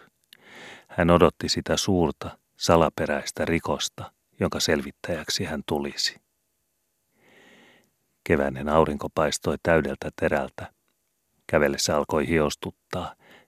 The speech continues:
ja Onni Forsberg avasi päällystakkinsa napit astuessaan verkalleen asuntoaan kohti.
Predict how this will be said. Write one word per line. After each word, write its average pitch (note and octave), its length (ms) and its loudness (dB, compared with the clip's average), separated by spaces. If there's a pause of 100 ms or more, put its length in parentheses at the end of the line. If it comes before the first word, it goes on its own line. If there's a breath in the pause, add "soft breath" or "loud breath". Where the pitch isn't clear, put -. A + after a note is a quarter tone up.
ja F2+ 120 6
Onni D#2 160 4
Forsberg D2+ 560 0
avasi C#2+ 380 -2
päällystakkinsa E2 800 2
napit D#2 380 0 (240)
astuessaan D#2 640 0
verkalleen D2+ 640 0
asuntoaan D2 600 -4
kohti. - 500 -8